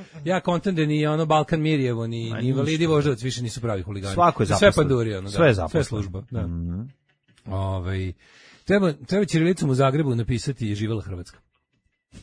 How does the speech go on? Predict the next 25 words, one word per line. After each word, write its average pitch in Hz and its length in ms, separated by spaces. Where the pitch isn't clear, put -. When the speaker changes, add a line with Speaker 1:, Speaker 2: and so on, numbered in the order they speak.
Speaker 1:
Treba, 226 260
bre, 139 120
te 131 120
stvari 117 260
raditi, 101 260
naravno, 95 260
to - 100
je 110 40
jako 107 160
dobra 87 200
fora. 82 320
Mislim, 92 400
Speaker 2:
Kako 101 220
ne? 80 160
Speaker 1:
moja 98 220
želja 135 200
je 147 60
da 120 60
pičemo 107 340
ono, 98 100
znaš, 92 280
da, 95 120
da, 95 200
da 101 80
idemo 104 300